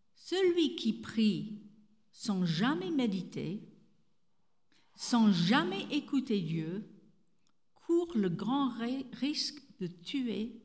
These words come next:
sa prière à petit feu, pour la réduire en fin compte à un monologue intérieur qui tourne en rond. Certaines personnes vivent parfois leur vie de pri-,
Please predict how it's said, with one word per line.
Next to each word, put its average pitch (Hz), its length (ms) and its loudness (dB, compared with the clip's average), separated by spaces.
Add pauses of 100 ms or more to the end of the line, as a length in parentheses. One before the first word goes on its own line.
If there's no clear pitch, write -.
(120)
sa - 240 -12
prière 185 500 -6 (180)
à 170 60 -10
petit - 400 -14
feu, - 380 -10 (840)
pour 202 180 -2
la 175 100 -2
réduire 202 640 0 (140)
en 175 140 -2
fin 170 420 -6 (520)
compte 254 400 -2 (160)
à - 80 -4
un 165 140 2
monologue 170 920 0
intérieur 190 600 -2 (120)
qui - 120 -20 (100)
tourne 190 260 -8
en 160 80 -8
rond. 147 380 -10 (2500)
Certaines 262 480 0
personnes 320 760 -4 (180)
vivent 185 480 0
parfois 220 400 -4
leur 202 220 0
vie 214 320 0
de 175 100 -4
pri-, - 320 -12